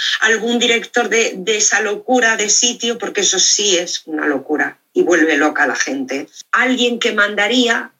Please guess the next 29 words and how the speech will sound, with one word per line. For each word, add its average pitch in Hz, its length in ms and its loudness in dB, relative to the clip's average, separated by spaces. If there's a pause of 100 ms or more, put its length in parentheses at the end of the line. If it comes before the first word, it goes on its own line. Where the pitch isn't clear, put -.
en 208 160 -2
ese 202 220 2
sitio 226 640 -2 (180)
pasó 185 420 0
por 226 140 0
allí 233 480 0 (460)
y 226 120 2
dijo, 190 640 0
"Hay 202 160 0
que 202 100 -2
preguntar 156 500 0
esto, 143 480 -2
no 180 260 2
podemos 180 600 4
directamente". 160 1080 0 (100)
Pero 180 300 2
claro, 185 380 0 (280)
¿por 175 140 -2 (140)
qué 214 240 2
se 180 220 2
hace 170 260 -2
la 156 160 0
pregunta? 165 580 0 (640)
Pues 196 180 0
se 196 120 2
hace 190 220 0
la 220 140 2
pregunta 226 680 0
porque 170 720 0